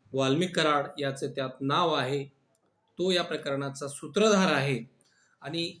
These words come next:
या प्रकरणाचे ज्यावेळेस फोटो व्हायरल झाले, संतोष अण्णा देशमुखांना मारतानाचे, मारहाणीचे, खून करतानाचे, तर ते पाहिल्यानंतर लोकांच्या मनामध्ये प्रचंड तिडीक निर्माण झाली,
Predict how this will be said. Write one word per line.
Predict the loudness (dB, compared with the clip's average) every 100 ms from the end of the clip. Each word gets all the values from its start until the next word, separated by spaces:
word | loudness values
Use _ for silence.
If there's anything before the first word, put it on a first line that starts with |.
| -4
या | 0 2 2
प्रकरणाचे | 0 -4 -2 -2 -2 -6 -6 -6 -6 -8 -14 _ _ _ -8
ज्यावेळेस | -4 -2 -4 -6
फोटो | -10 -2 2 4
व्हायरल | 4 4
झाले, | 2 2 0
संतोष | -4 -6 -6
अण्णा | -6 -6
देशमुखांना | -6 -8 -8 -8 -6 -4
मारतानाचे, | -4 -4 -6 -6 -4 -4 -2
मारहाणीचे, | -2 -2 -4 -6 -6 -6 -8 -6
खून | -10
करतानाचे, | -8 -8 -6 -6 -8 -6 -8 -8 _ _ _ _ _ _ _ _ -4
तर | -2 -4 -8 _ _ _ _ _ _ _ _ -2
ते | 2 2
पाहिल्यानंतर | 0 -2 -2 -2 -4 -4 -4 -2
लोकांच्या | -4 -4 -4 -4 -4 -4 -4 -10 _ _ _ _
मनामध्ये | -6 -2 0 0 -2 -4
प्रचंड | -6 -6 -4 -6
तिडीक | -8 0 4 4
निर्माण | 6 6 6 2
झाली, | 2 2 -2